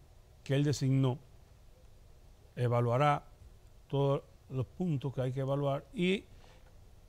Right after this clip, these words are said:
sin haber todavía entrado el tratado en vigencia, ya el gobierno está apoyando el sector, y no al sector arroz, a todos los sectores,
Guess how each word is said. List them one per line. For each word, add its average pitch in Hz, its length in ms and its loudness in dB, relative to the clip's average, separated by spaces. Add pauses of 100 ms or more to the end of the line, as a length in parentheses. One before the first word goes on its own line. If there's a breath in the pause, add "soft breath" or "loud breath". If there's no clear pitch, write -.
(260)
sin 180 380 0
haber 202 360 4
todavía 180 480 2
entrado 151 580 2
el 143 160 -2
tratado 135 560 0 (760 soft breath)
en 143 460 4
vigencia, 120 640 2 (680 soft breath)
ya 135 400 6
el 185 100 4
gobierno 147 420 2
está 127 160 -2
apoyando 131 460 -2
el 110 80 -2
sector, 131 580 -4
y 135 60 2
no 160 260 2
al 190 80 0
sector 139 400 -2
arroz, 110 380 -2
a 120 120 -2
todos 185 260 -4
los 180 100 -4
sectores, 139 480 -4